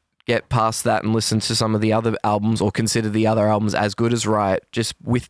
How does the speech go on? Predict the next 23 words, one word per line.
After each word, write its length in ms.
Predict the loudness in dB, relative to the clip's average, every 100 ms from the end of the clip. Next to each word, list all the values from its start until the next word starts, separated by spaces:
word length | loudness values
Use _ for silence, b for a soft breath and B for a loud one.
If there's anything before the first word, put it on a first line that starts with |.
| _
because 320 | -6 -2 0 0
of 100 | 0
that, 420 | 0 0 -6 -16 _ _ _ -4
you 80 | 0
know, 120 | 0
that, 280 | 0 -2 -4 -4
uh, 420 | -2 0 0 -2 -4 b b b b b _ _ _ _ 0
the 60 |
way 240 | 2 2 2
that 140 | 0
it 80 | 0
takes 300 | 0 0 -2
you 60 |
back 240 | 0 -2 0
to 200 | 0 2
a 40 |
very 240 | 2 0 0
specific 640 | -2 -2 0 -2 -2 -4
time 400 | -2 0 0 0
in 80 | 0
your 160 | 0
life, 580 | 0 0 -2 -4 -14 -20 _
um, 420 | -4 -2 0 -2